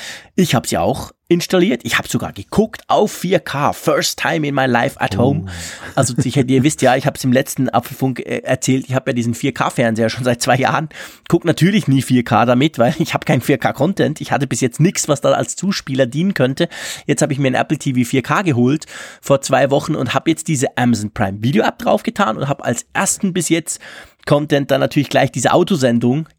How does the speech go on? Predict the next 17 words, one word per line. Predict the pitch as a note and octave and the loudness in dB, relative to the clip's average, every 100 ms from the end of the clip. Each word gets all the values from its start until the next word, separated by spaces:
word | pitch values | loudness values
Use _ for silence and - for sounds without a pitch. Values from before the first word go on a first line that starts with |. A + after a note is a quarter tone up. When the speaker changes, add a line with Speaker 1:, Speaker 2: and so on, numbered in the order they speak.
| - | -2
Speaker 1:
Ihr | C3 | 2
erinnert | D3 D3+ A2 | 4 4 2
euch, | A#2+ - | 0 2
The | B2 | 0
Grand | C3 B2 C3+ - | 2 2 0 -2
Tour. | C#3+ D3+ | 0 0
Wir | A#2+ | 0
haben, | A2 | -2
glaub | A#2+ A#2 | -2 -4
ich, | A#2 | -2
letztes | C#3 - C3 | -2 -2 -4
oder | |
vorletztes | A#2+ C#3 D#3 D3+ | 0 2 0 0
Mal | A#2 - | -2 0
kurz | B2+ - | -4 -2
drüber | A#2+ A#2 | -2 0
gesprochen. | A#2 - B2+ D3 | -2 -2 0 0